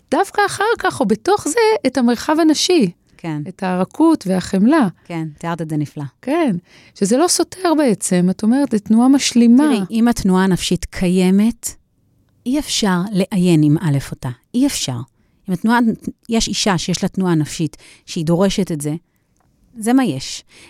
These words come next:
Speaker 2: עם זה צריך לעשות עבודה, לעשות את זה נכון. אבל אם זה קיים, עם זה צריך לעבוד.
Speaker 1: אה, יש לנו עוד מודל בראש של, אה, אשת אברך שהיא בדרך כלל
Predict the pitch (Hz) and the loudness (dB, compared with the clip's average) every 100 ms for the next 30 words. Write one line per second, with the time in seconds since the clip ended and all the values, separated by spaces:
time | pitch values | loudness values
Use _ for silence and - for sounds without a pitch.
0 | _ 190 180 311 - - 208 214 190 185 | _ -2 0 0 -2 -4 -4 -4 -2 -2
1 | 233 180 - 185 170 151 135 98 156 127 | -2 -2 -2 -4 -2 0 0 0 0 0
2 | 120 _ _ _ _ _ _ 190 151 151 | -6 _ _ _ _ _ _ -10 -8 -4
3 | 151 156 233 170 196 - 190 143 139 160 | -4 -4 -4 -2 -2 -4 -4 -4 -6 -6
4 | 170 147 - 202 208 226 220 226 269 175 | -6 -6 -4 -6 -4 -2 -2 0 -2 -2
5 | 139 _ _ _ _ _ _ _ _ - | -12 _ _ _ _ _ _ _ _ -20
6 | - - - _ - 175 202 262 339 320 | -20 -20 -20 _ -2 2 2 2 2 4
7 | 190 220 247 185 160 151 151 156 160 175 | 6 6 4 4 2 2 0 2 2 2
8 | - - 160 160 151 156 - 196 220 202 | -2 -2 0 2 2 2 0 0 0 0
9 | 175 254 269 - 180 156 165 190 - - | 0 0 0 -2 -2 0 2 0 -2 -2
10 | 190 180 165 | 2 2 2